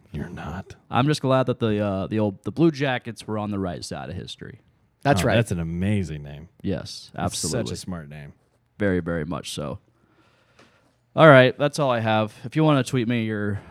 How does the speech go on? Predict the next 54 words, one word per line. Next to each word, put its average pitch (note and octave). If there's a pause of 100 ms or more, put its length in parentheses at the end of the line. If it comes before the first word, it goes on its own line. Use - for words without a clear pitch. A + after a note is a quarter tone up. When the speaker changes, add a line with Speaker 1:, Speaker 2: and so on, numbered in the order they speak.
(180)
Speaker 2:
your G#2
hate G#2
tweets G2
about F#2
my F#2+
thoughts F#2+
on F#2
that, F#2+
I D3
feel E3
like A2+
I G2
was F#2
pretty E2
reasonable E2+
there. F#2+ (180)
Speaker 3:
It's D#3+
just G3
a G3
conversation. E3
You're C#3+
allowed D3
Speaker 2:
Yeah. -
Speaker 3:
to C#3
have D3
it. D#2
I G2
mean, G#2+
Speaker 2:
Yeah. G2
Speaker 3:
it, A2+
Speaker 2:
I, B2+
Speaker 3:
it's A#2+
not A#2
a A2+
big A2
deal. A2
Speaker 2:
I'm A2+
definitely B2
Speaker 1:
Well, G#2+
Speaker 2:
open. A2
I'm C3
open C3
Speaker 1:
sometimes. G#2+
Speaker 2:
to, - (440)
yeah. D2 (180)
I'm A2
Speaker 3:
You D3+
know D#3
Speaker 2:
open E3
Speaker 3:
what? D3+
Speaker 2:
to B2
the A2+
Speaker 3:
Look, G#2+
Speaker 2:
sides G2+